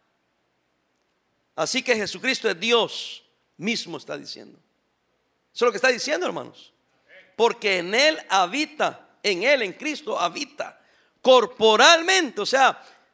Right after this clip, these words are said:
la deidad habita corporalmente en Cristo Jesús. Y si ustedes están arraigados en Él, es estar arraigados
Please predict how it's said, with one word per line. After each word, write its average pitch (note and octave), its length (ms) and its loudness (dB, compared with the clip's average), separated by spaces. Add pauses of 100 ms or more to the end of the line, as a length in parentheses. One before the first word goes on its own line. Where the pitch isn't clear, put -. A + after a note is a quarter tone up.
la B3 220 6
deidad A3+ 800 0
habita A3+ 840 0
corporalmente B3+ 1300 2
en C#3+ 180 -2
Cristo F3+ 340 -4
Jesús. B2 380 -14 (1900)
Y F3+ 80 -14
si D#3+ 120 -12
ustedes C4 200 4
están C#4+ 220 2
arraigados A#3+ 580 4
en G#3 120 -6
Él, E4 220 0 (1700)
es F3+ 140 -4
estar F#3+ 280 -2
arraigados E3 760 -2